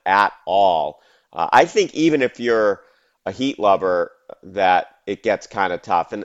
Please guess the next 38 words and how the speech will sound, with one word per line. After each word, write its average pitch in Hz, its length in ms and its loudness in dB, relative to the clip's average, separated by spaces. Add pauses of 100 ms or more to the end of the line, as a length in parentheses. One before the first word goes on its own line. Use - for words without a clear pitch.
and, 113 160 -6
and 117 220 -6
I 160 160 2
picture 156 460 -4
it - 160 -6
this 113 260 -6
way. 87 220 -2
You 90 100 -10
know, 95 180 -4
if - 120 -10
you 110 80 -6
have 117 180 -2
sort 123 220 -6
of - 80 -10
the - 80 -6
pool 139 420 -6
of 113 80 -8
people 110 300 -8
that 92 180 -4
love 98 420 2
summer 92 360 -8
heat, 110 380 -8 (440)
uh, 92 200 -2
there's 127 220 -6
temperatures 151 600 0
at - 100 -4
which 110 240 -4
you 104 80 -12
kinda 104 320 -4
reach 101 380 -8
where 92 160 -2
people - 320 -10
are 87 40 -2
like, 87 140 -4
"Okay, 156 280 0
that's 135 200 2
hot 135 140 2
enough." 98 440 -6